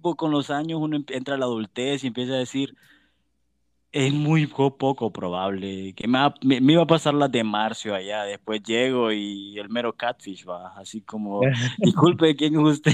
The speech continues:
Speaker 1: <laughs> Entonces... Eso fue, creo, lo más, lo más tonto. Y sí, estuvimos hablando y por mucho tiempo y como que había química, pero no, no funcionó. Ya, y yo tenía como, cua-, que tenía unos veinte años, venía empezando mi vida de enamorarme y eso.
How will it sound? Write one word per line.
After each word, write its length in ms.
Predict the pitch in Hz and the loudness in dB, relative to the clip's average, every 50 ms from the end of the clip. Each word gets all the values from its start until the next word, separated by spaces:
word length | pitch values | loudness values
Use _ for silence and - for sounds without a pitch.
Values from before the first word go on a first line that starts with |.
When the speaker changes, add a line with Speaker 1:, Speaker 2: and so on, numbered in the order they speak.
| - - - | 2 0 -4
Speaker 1:
<laughs> 380 | 139 - - 151 - _ _ _ _ _ - - - - - - 123 - 127 120 | -2 0 0 -2 -2 _ _ _ _ _ -16 -14 -14 -10 -8 -6 -4 -2 0 2
Entonces... 760 | 135 127 120 139 143 139 135 139 151 147 143 139 131 127 127 _ _ - - - - _ _ _ _ | 2 2 4 4 4 2 4 4 6 6 6 4 0 -6 -12 _ _ -20 -20 -20 -20 _ _ _ _
Eso 320 | - 143 170 160 180 170 | 0 2 2 2 2 0
fue, 260 | 156 156 143 120 117 | 2 2 2 2 2
creo, 260 | - 120 113 110 107 | -2 -2 -2 -2 0
lo 120 | 104 104 101 | -2 -2 -4
más, 260 | 101 104 104 101 101 | -4 -4 -4 -4 -4
lo 120 | 101 107 | -4 -6
más 280 | 107 107 110 110 107 - | -4 -4 -4 -4 -6 -6
tonto. 460 | - 113 110 104 98 - 104 98 98 | -6 -4 -4 -4 -6 -6 -6 -4 -4
Y 60 | 98 | -6
sí, 320 | - - - 139 156 160 156 | -6 -4 0 2 2 4 4
estuvimos 460 | 151 135 - 120 120 120 123 127 117 | 2 0 -2 -4 -4 -2 -2 -2 -4
hablando 800 | 104 98 95 98 104 120 131 135 135 131 127 123 120 117 113 110 | -4 -6 -4 -4 -4 -2 -2 -4 -4 -4 -2 -2 -2 -2 -2 -2
y 100 | 107 101 | -2 -4
por 180 | - 101 92 95 | -4 -6 -6 -4
mucho 340 | 107 113 113 - - 104 _ _ | -6 -6 -6 -8 -12 -16 _ _
tiempo 720 | - 135 143 147 147 143 139 139 131 120 - 113 107 104 101 | -2 -2 0 2 2 2 2 0 0 -2 -4 -4 -4 -4 -4
y 120 | 98 95 | -6 -8
como 340 | - - 98 92 90 85 - | -10 -10 -10 -10 -10 -14 -16
que 220 | - - - 73 | -20 -20 -16 -12
había 360 | 87 85 98 107 117 113 92 - | -10 -6 -4 -2 -2 -2 -2 -4
química, 640 | - - 127 143 147 143 139 131 120 - 117 113 110 | 0 4 6 6 8 6 6 4 2 2 -2 -4 -2
pero 260 | - - 120 117 123 | 0 0 2 2 2
no, 300 | 135 165 160 131 107 98 | 2 2 2 2 0 -2
no 220 | 98 104 117 120 | -2 -2 -2 -2
funcionó. 600 | 113 - 110 107 95 - 95 90 87 87 85 85 90 | -2 -2 -4 -6 -6 -6 -10 -10 -12 -12 -16 -12 -4
Ya, 260 | 110 110 110 107 110 | 0 4 4 6 6
y 200 | 120 123 131 131 | 8 6 6 6
yo 140 | 143 156 139 | 6 4 6
tenía 400 | - 120 110 113 113 110 107 104 | 4 2 4 4 2 2 0 0
como, 320 | - - 98 98 95 92 - | -2 -6 -6 -6 -10 -14 -8
cua-, 260 | - 98 - - - | -8 -8 -8 -8 -10
que 220 | - 101 92 87 | -12 -12 -12 -12
tenía 300 | - - 87 90 95 101 | -14 -16 -12 -8 -6 -4
unos 220 | 104 104 92 104 98 | -4 -4 -4 -4 -4
veinte 400 | 92 101 104 104 - _ - 98 | -4 -4 -4 -4 -6 _ -6 -6
años, 260 | 92 92 - 107 107 107 | -6 -6 -8 -14 -18 -18
venía 300 | 107 98 101 107 107 104 | -16 -12 -8 -8 -6 -6
empezando 720 | 101 - - 98 - - 113 120 127 127 117 110 101 95 | -8 -8 -10 -10 -6 -2 0 2 2 2 2 0 -2 -4
mi 140 | 95 95 | -8 -12
vida 340 | 95 98 104 110 107 101 98 | -8 -4 -2 -2 -2 -2 -4
de 60 | 95 | -8
enamorarme 640 | 92 98 95 95 92 - 98 101 110 107 104 98 95 95 | -10 -12 -14 -12 -6 0 2 4 4 2 2 -4 -6 -6
y 100 | 98 98 | -6 -8
eso. 240 | 101 101 - - | -8 -8 -12 -16